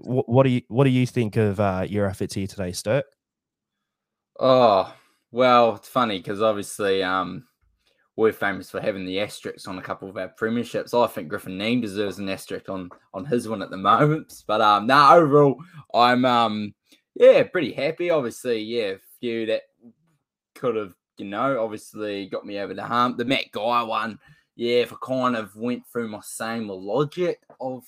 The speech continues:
Speaker 2: the first one. But, yeah, I was pretty happy, um,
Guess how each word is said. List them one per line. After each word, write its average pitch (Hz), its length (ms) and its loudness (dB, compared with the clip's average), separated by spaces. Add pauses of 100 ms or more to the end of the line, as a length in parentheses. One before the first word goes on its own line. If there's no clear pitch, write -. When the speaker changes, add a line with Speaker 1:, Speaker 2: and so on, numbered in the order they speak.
(100)
Speaker 2:
the 123 200 -10
first 143 340 -10
one. 254 180 -8
But, - 220 -8 (400)
yeah, 139 160 6
I 131 40 6
was 165 100 0
pretty 190 200 -2
happy, 131 460 -2
um, 101 420 -6